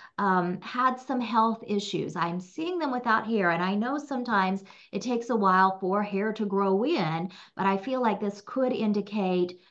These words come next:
treatment, a cancerous condition, and so on.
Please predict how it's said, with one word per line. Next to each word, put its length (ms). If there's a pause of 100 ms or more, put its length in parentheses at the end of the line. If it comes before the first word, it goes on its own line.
treatment, 760
a 40
cancerous 800
condition, 580
and 160
so 240
on. 320